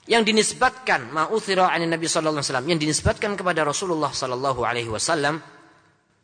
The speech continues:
min qaulin, dari perkataan, au fi'lin, atau perbuatan, au takrir. Takrir itu adalah diamnya Rasulullah sallallahu alaihi wasallam ketika melihat sesuatu.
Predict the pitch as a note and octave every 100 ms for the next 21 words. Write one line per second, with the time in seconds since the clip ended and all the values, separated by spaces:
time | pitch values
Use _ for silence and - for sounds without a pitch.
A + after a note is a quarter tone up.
0 | - - - - - B2 B2+ A2+ A2+ D#3
1 | E3+ D#3 D#3+ E3 - A#2+ A2+ A#2 - G#2
2 | - A2 B2 C3 C#3 - _ _ _ _
3 | B2+ A#2 - E3 D#3 C3+ C3 C3+ B2 A#2
4 | A2+ A#2+ A2 G#2+ G#2 - F3+ F3+ - G3
5 | A3 G#3 - F3+ - F#3 F#3 C#3 G2 -
6 | - - - - _ D3+ - E3 E3+ D3+
7 | C#3+ F3+ F3 G3+ E3+ C#3+ E3 G#3 F#3 E3
8 | D3+ - G3+ E3+ D3 D3+ C#3+ D3 C#3 C3+
9 | C3+ C3+ B2+ A#2+ A2+ E3+ G#3+ F#3 F3+ G3+
10 | F#3 F#3+ F#3 F3+ F#3 E3 C3+